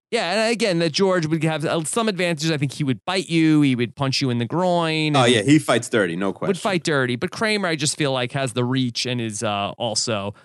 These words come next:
Speaker 1: a crazy person.
Speaker 2: Yeah, crazy, crazy outwin-, beats, you know, a lot of different things in fighting.
Speaker 1: Yeah, and Kramer would also bite you and stuff like that.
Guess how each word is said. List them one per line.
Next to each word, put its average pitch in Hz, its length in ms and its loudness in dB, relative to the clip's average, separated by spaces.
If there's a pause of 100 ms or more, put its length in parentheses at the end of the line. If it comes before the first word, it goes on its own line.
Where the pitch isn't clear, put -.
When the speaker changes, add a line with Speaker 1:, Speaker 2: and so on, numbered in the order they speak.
Speaker 1:
a - 60 -8
crazy 113 320 -4
person. 98 320 -10 (300)
Speaker 2:
Yeah, 135 160 4
crazy, 143 440 2
crazy 147 560 4
outwin-, 120 580 0
beats, 117 360 -2
you 107 80 0
know, 92 120 0
a 90 60 0
lot 95 160 0
of 90 80 -6
different 85 260 -8
things - 280 -12
in - 80 -14
fighting. - 320 -8 (260)
Speaker 1:
Yeah, 151 500 0
and 185 200 0
Kramer 302 300 2
would 214 100 4
also 170 260 0
bite 120 280 -2
you 110 140 -6
and 110 120 -4
stuff 120 200 -4
like 98 180 -10
that. 98 200 -10